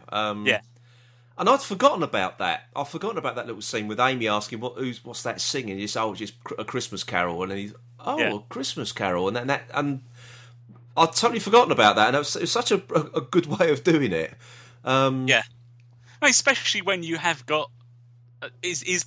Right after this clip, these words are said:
Speaker 2: the perfect vehicle for it, isn't it? Which is, is basically a story set in three, over three periods:
Speaker 1: Mm.
Speaker 2: the past, the present, and the future.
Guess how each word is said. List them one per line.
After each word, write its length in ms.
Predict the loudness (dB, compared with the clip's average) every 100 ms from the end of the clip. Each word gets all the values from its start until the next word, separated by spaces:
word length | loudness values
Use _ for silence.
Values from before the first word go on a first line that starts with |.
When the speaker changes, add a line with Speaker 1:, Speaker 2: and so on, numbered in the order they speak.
| -8
Speaker 2:
the 80 | -4
perfect 520 | 2 2 0 -6 -2
vehicle 420 | 0 0 0 -8
for 260 | -8 -4 -4
it, 80 |
isn't 180 | 0 0
it? 140 | 0 -2
Which 160 | -6
is, 380 | -4 -4 -4 -8
is 180 | -8 -10 -14 -20 -20 -18 -6
basically 460 | -2 0 -2 -4 -4
a 40 |
story 440 | -2 0 0 -2 -2
set 220 | 0 0
in 100 | -4
three, 340 | -8 -6 -6 -8 -20 -14 -4
over 220 | -2 -2
three 320 | -4 -2 -2
periods: 800 | -4 0 2 2 -2 -2 -2 -2 -4
Speaker 1:
Mm. 320 | -2 -2 -6 -14
Speaker 2:
the 80 | -2
past, 340 | 2 2 2
the 80 | -6
present, 380 | -2 0 0 -6
and 120 | -10
the 40 |
future. 520 | -6 -2 -2 -4 -4